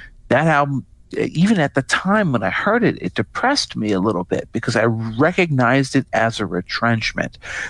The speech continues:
This is the last time they actually strove to be different. And in my opinion, I think they succeeded. I'll just say, you liked Gone.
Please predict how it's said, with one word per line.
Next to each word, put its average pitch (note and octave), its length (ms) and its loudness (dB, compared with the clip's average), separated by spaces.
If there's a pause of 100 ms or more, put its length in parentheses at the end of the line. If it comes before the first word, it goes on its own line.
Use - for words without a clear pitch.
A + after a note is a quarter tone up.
(120)
This C#3 200 2
is B2 120 -4
the G#2+ 120 0
last C3 440 2
time A#2 300 0
they - 160 -4 (100)
actually A2+ 520 0
strove D3 1000 2
to - 100 -4
be G2+ 240 -6 (120)
different. - 520 -2 (520)
And A3 500 4 (120)
in A#3 180 4
my A3+ 180 2
opinion, F3+ 400 2
I D#3 160 2
think C#3+ 160 -2
they B2+ 80 4
succeeded. G#2+ 600 0
I'll C#3+ 320 2
just - 340 -2
say, A2 160 2
you A2 220 2
liked E3+ 320 2
Gone. C#3 300 4